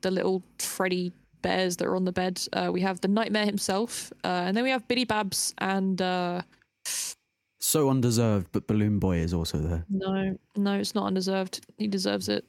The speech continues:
Speaker 2: I'm, I'm, I'm, yeah, that's the one thing I don't agree with this list. I think Balloon
Speaker 1: Uh,
Speaker 2: Boy
Speaker 1: too
Speaker 2: should
Speaker 1: bad.
Speaker 2: be, uh,
Speaker 1: Too bad. Too bad.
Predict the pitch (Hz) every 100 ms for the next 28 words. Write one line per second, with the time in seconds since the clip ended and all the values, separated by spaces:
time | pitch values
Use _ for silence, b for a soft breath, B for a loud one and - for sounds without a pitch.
0 | _ _ b b b b _ 123 127 127
1 | 110 120 120 - - 123 120 113 - _
2 | - - 113 110 107 - 117 120 110 110
3 | 98 92 95 87 92 90 104 - 85 90
4 | - 85 - - _ 95 101 87 92 95
5 | 92 101 90 98 92 90 82 90 b b
6 | b b b b - 175 196 208 233 233
7 | - _ 190 185 180 _ _ _ - 120
8 | 113 - 190 185